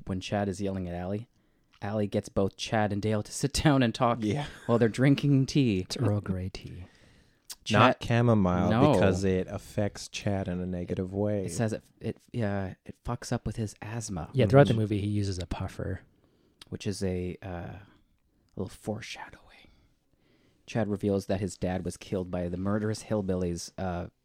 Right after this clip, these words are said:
Speaker 1: from the story, uh, earlier that he told. But his mom escaped. His mom was institutionalized while he grew up, and his grandma was the one that was telling him all these stories.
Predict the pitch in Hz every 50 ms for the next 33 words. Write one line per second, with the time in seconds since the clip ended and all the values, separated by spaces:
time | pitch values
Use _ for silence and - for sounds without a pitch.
0 | _ _ _ _ _ - - - - _ - 98 87 85 - - - 104 92 90
1 | 90 87 - _ - - - - _ _ _ _ _ _ - - - - - -
2 | - 107 101 98 92 87 87 87 87 - - - - - - - 85 82 82 90
3 | 98 - _ _ _ _ _ _ _ _ _ _ - 98 104 95 92 107 101 104
4 | 117 120 107 - - - 110 104 85 87 - - - - _ _ _ _ _ _
5 | _ - 98 98 107 101 101 101 101 101 - - 117 117 117 - - 120 - -
6 | 123 120 - - 110 95 90 90 90 - - 92 92 87 - 101 - - 98 90
7 | 87 85 - - - - - - 92 90 90 90 - - 101 92 92 95 98 -
8 | - - 98 95 95 92 87 87 87 85 85 87 87 87 87 87 - - - -
9 | - - - 101 98 92 87 92 90 90 87 87 90 85 - - - 104 95 82
10 | 80 - - - -